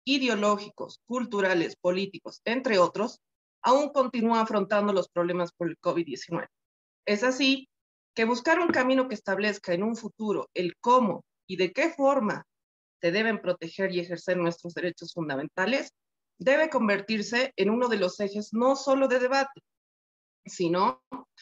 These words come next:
de exigencia ante quienes detentan el poder, y así comenzar a hacerse cargo de la responsabilidad generacional que nos corresponde.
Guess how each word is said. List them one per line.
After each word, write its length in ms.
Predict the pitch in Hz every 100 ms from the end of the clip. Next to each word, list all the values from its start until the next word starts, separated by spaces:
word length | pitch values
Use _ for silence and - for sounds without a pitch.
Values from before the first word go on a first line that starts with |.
| _
de 120 | 165 196
exigencia 760 | 196 202 196 226 220 269 277 -
ante 260 | 196 190
quienes 260 | - 208 196
detentan 500 | 190 190 233 247 220
el 140 | 185
poder, 400 | - 175 170 156 - _ _
y 80 | 165
así 460 | 151 - 226 302 _ _ _ _
comenzar 460 | 202 190 190 240
a 40 | 233
hacerse 360 | 233 226 208
cargo 400 | - 214 226 262
de 120 | 254 190
la 120 | 180
responsabilidad 880 | 170 165 - 190 170 175 180 208 208
generacional 760 | 190 185 170 165 185 185 208 -
que 120 | 160
nos 180 | 143 -
corresponde. 500 | 170 - - -